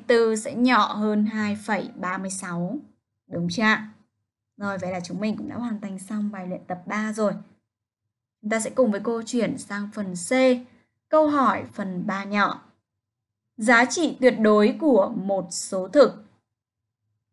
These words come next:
Cô có hoạt động một trang ba mươi lăm sách giáo khoa toán bảy tập một. Hãy biểu diễn các số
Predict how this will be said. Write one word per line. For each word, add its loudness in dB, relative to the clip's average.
Cô 6
có 8
hoạt 2
động 4
một 4
trang -2
ba 4
mươi 0
lăm 2
sách -4
giáo -2
khoa 0
toán -8
bảy -2
tập -6
một. 2
Hãy -2
biểu 4
diễn 0
các 0
số 2